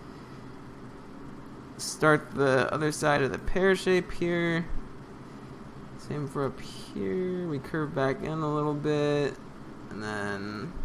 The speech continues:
finish up at the top. Like so.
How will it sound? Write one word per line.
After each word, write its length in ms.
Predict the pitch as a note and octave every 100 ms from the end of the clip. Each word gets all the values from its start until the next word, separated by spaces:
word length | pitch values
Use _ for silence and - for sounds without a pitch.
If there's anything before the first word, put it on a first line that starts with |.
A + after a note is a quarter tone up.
| - - - - - - - - - - - - - - - -
finish 380 | - D#3 C#3 C#3+
up 220 | D3 B2+
at 80 | -
the 80 | - -
top. 440 | - A3+ A3 - - - - - - - - - - - -
Like 300 | A#2 B2 -
so. 920 | - - B3+ A#3 A3+ A3 G#3+ G#3+